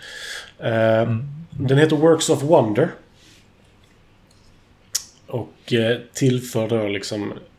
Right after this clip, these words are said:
Speaker 1: att det är nya arkitekter som kommer dit och bygger underverk. Det är inte bara katedralen längre, utan nu är det underverk
Speaker 2: Ja.
Speaker 1: också.
Speaker 2: Ja.
Speaker 1: Och, eh, lite fler byggnader.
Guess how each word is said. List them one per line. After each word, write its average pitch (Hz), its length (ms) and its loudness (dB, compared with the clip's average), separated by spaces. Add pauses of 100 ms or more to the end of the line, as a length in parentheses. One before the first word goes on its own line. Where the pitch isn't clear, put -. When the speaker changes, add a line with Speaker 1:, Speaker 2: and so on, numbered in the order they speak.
Speaker 1:
att - 380 -14 (340)
det 120 220 -2
är 113 40 0
nya 120 500 2
arkitekter 110 420 -6
som - 180 -16
kommer 98 140 -8
dit 98 200 -10
och 101 380 -12 (380)
bygger 113 560 0
underverk. 123 760 0 (100)
Det 117 60 -6
är 110 40 -4
inte 104 160 -8
bara 101 480 0
katedralen 95 720 -8 (100)
längre, 87 180 -20 (140)
utan 104 180 -14
nu 98 140 -14
är - 40 -14
det - 320 -12
underverk 98 640 -8
Speaker 2:
Ja. 101 120 -6
Speaker 1:
också. 113 180 -10 (800)
Speaker 2:
Ja. 113 280 0
Speaker 1:
Och, - 380 -6
eh, 120 220 -4
lite 104 240 -6
fler 98 460 -4
byggnader. 110 500 -4